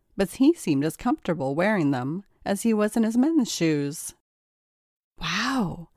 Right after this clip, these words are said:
you really pulled together. Nice girlfriend," teased Melanie. But Mike just looked down and blushed. Melanie was a stunning woman,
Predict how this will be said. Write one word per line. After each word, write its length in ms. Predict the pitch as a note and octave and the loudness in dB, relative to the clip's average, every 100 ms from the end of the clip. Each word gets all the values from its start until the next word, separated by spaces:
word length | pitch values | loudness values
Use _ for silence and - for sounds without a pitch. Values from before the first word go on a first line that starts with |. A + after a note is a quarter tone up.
| _ _ _ - | _ _ _ -2
you 260 | G3+ D#4+ D#4+ | 2 2 2
really 300 | A3 C4+ G3 | 2 2 2
pulled 280 | - D4+ | 2 2
together. 680 | - F3 F#3+ D4+ G#3+ - - F3+ | 0 -2 -2 0 0 0 -6 -4
Nice 500 | E3 F#3 A3 F4 - | 0 2 2 2 -2
girlfriend," 920 | - E3 A#3 G#4+ - G3 C#3+ D3 D#3 | -6 -2 -2 -6 -2 -2 -2 -6 -8
teased 340 | - E3+ D3+ F#3 | -6 -6 -4 -2
Melanie. 720 | D#3+ C#3 D3 C#3+ C#3 D#3 G#3+ _ _ _ _ | -2 -2 -4 -4 -6 -10 -14 _ _ _ _
But 120 | F3+ | -4
Mike 300 | E3+ F#3 F3 | -2 -2 -4
just 220 | - F3 F3+ | -6 -8 -6
looked 220 | E3+ - | -8 -6
down 340 | F#3 E3+ D3 | -4 -2 -2
and 180 | E3 F#3+ | 0 0
blushed. 680 | G3 A#3 E3+ C#3 - - - _ _ _ _ _ _ _ | 2 0 0 -8 -14 -16 -20 _ _ _ _ _ _ _
Melanie 420 | F3+ F#3 E3 D3+ D3 | -2 0 0 -2 -4
was 200 | D#3+ F3+ | -6 -8
a 80 | |
stunning 600 | F#3 - - A#3 D3+ D#3+ | -10 -10 -6 -4 -2 0
woman, 440 | F3 G#3+ C#3+ E3 | 0 -2 -4 -8